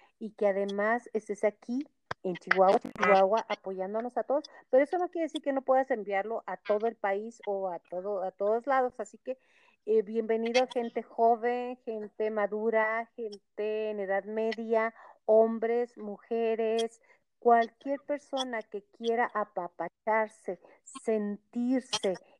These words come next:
y darle la atención al órgano más grande de tu cuerpo, es bienvenida con la doctora Abigail Anchondo Borunda. Me encanta que estés aquí, Abby. Espero que me sigas acompañando. ¿Me puedes repetir tu página, tu empresa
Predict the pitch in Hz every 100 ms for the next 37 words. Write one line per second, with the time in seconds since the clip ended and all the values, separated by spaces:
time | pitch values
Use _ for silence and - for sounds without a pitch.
0 | - 208 196 214 214 240 247 226 202 190
1 | - 233 226 208 208 208 226 233 240 214
2 | 214 220 214 208 220 220 240 233 196 180
3 | - - 185 190 - 247 - - _ -
4 | 196 208 202 190 190 190 196 202 185 165
5 | 156 - 180 175 208 240 - - _ _
6 | 180 175 165 165 175 202 226 _ _ _
7 | - 180 - 180 180 185 208 247 - _
8 | - 170 170 160 156 156 - - - 196
9 | 196 196 - 208 214 240 - 196 196 208
10 | 202 - 208 202 208 233 254 - - 196
11 | 185 202 202 202 208 180 - 190 196 202
12 | - 180 175 180 196 208 220 254 - -
13 | - 202 214 214 220 220 196 - 196 -
14 | 220 - 208 208 - 247 247 - 180 170
15 | - 214 233 - 294